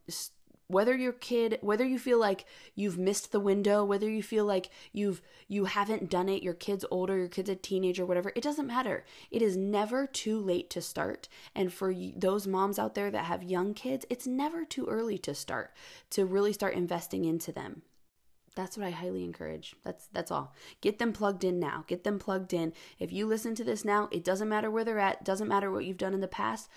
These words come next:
Start now. Start getting them really plugged into those men and women who are full of, full of faith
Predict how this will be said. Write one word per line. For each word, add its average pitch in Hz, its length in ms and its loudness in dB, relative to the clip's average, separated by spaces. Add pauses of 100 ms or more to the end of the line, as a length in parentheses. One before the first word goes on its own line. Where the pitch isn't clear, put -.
(140)
Start - 400 0
now. 185 280 2 (160)
Start - 280 0
getting 190 260 2
them 175 160 0
really 185 180 0
plugged 170 340 -2
into 165 180 2
those 160 220 2
men 165 220 0
and 170 100 2
women 165 220 0
who 160 160 -2
are 160 100 -2
full 196 320 0
of, 196 160 -4 (100)
full 202 300 2
of 220 80 0
faith 165 380 -2